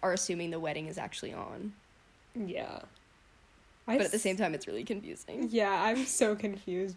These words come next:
Speaker 2: with all the reshoots and everything. I have no idea anymore.
Speaker 1: Oh, yeah. Oh, my God, we totally forgot the whole, like, stereotypes in the,
Speaker 2: Oh, my
Speaker 1: um,
Speaker 2: God.
Speaker 1: the trailer.
Speaker 2: <laughs> Yeah.
Speaker 1: I can't believe we forgot about that.
Speaker 2: I'm so excited for that storyline, too.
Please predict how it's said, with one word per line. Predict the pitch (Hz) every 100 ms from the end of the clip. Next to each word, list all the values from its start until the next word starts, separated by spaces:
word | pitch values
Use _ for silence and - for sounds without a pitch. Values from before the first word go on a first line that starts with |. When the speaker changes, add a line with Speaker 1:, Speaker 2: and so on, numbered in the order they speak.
| -
Speaker 2:
with | 185 202
all | 190
the | 208
reshoots | 220 208 202 226 214 -
and | -
everything. | - - 220 - -
I | 226
have | 208 208
no | - -
idea | - -
anymore. | 208 214 208 214
Speaker 1:
Oh, | 233
yeah. | 214 180 165 180 226 -
Oh, | 202
my | 202
God, | 180
we | 190
totally | 208 185
forgot | 190 196 185 175
the | 202
whole, | 208 202
like, | 202 190
stereotypes | - 185 156 170 190 214 202 208 -
in | - 185
the, | 175 226
Speaker 2:
Oh, |
my | 311
Speaker 1:
um, | 262
Speaker 2:
God. | 285 202 190 - - - - -
Speaker 1:
the |
trailer. | 190 202 208 190 175 180
Speaker 2:
<laughs> | -
Yeah. | 285 277 226 226 - - - -
Speaker 1:
I |
can't | 226 240
believe | 240
we | 247
forgot | 240 202
about | 190
that. | 196 - - -
Speaker 2:
I'm | 277 294 320
so | - - - - 262 277
excited | 269 - 226 233 208
for | 190
that | 190
storyline, | 196 202 196 175 185
too. | 190 202 185 190